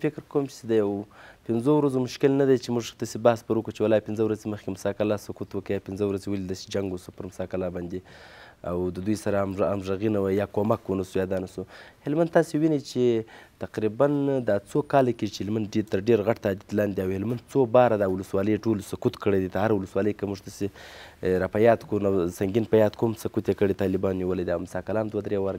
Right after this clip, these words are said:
نیول سوې ده. او اوس یو څو ورځې مخکې د نوزاد ولسوالي چې یو، یوه نیمه میاشت مخکې چې تا-،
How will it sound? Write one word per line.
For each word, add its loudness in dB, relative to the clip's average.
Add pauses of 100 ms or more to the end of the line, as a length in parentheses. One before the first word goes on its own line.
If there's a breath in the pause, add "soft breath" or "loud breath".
نیول -4
سوې -6
ده. -8 (640 loud breath)
او 2
اوس 2
یو 2
څو -2
ورځې 2
مخکې -2
د 6
نوزاد 4
ولسوالي 4
چې -6
یو، 4
یوه 2
نیمه 4
میاشت -2
مخکې -8
چې -12
تا-، 4